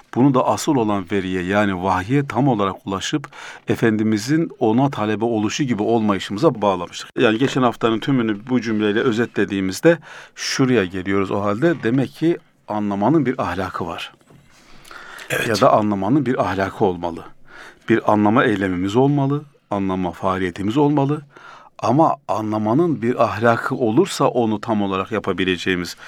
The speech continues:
Speaker 1: ortaya çıkar. Ben gelirken bugün Aşık Veysel'in birkaç dörtlüğü aklıma geldi. Anlama ahlakına onunla gir-, giriş yapalım. Çünkü bu toplumun ozanları,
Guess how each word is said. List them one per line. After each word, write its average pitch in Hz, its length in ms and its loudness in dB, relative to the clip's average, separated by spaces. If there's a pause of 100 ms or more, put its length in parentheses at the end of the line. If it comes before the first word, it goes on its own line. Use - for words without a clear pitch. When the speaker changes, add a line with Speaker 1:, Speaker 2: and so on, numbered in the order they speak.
(340)
Speaker 1:
ortaya 101 360 2
çıkar. 156 320 0 (480)
Ben 135 220 4
gelirken 113 680 0
bugün 117 380 0 (500)
Aşık 110 400 0
Veysel'in 110 560 0 (100)
birkaç 113 600 -4
dörtlüğü 104 380 2
aklıma 95 400 0
geldi. 92 560 -2
Anlama 95 460 2
ahlakına 95 560 -2
onunla 95 340 -2
gir-, 95 200 -4
giriş 95 340 -8
yapalım. 127 320 0
Çünkü 113 320 -2
bu 104 120 -2
toplumun 101 520 -2 (540)
ozanları, 98 840 0